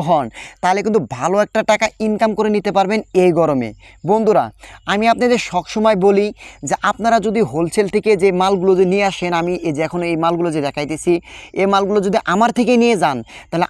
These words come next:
আপনি কিন্তু দোকানওয়ালাদের কিন্তু অনায়াসে বিক্রি করতে পারবেন, কিন্তু বিক্রি করার পর যখন এই মালটা ড্যাম হয়ে যাবে, তখন কিন্তু আমি আর আপনাদের থেকে এই মালগুলো রিটার্ন নিব না, তখন কিন্তু লস খেয়ে যাবেন আপনারাই।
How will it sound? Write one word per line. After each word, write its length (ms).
আপনি 240
কিন্তু 220
দোকানওয়ালাদের 540
কিন্তু 160
অনায়াসে 400
বিক্রি 280
করতে 240
পারবেন, 280
কিন্তু 220
বিক্রি 260
করার 260
পর 120
যখন 240
এই 100
মালটা 260
ড্যাম 220
হয়ে 160
যাবে, 200
তখন 180
কিন্তু 140
আমি 180
আর 120
আপনাদের 340
থেকে 160
এই 140
মালগুলো 300
রিটার্ন 280
নিব 120
না, 60
তখন 200
কিন্তু 140
লস 240
খেয়ে 200
যাবেন 180
আপনারাই। 380